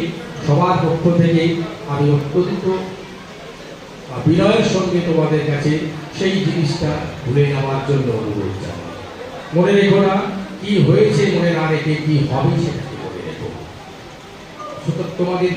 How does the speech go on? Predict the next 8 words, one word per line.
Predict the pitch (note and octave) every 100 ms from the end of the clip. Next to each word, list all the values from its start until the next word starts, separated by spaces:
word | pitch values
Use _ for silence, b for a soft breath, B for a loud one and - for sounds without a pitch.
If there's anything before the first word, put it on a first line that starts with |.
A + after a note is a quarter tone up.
| - D3+
সামনে | F3+ F#3 F3+
পড়ে | E3 E3+ E3+
আছে | E3+ D3+
অনন্ত | D3+ F3+ G3+ G3
রাস্তা, | D#3 C3+ - - B2+ - - - - - - -
জীবনে | D#3 E3+ E3+ E3+
প্রতিষ্ঠিত | D3+ D#3+ - - G3
হতে | F3 C#3+ D#3+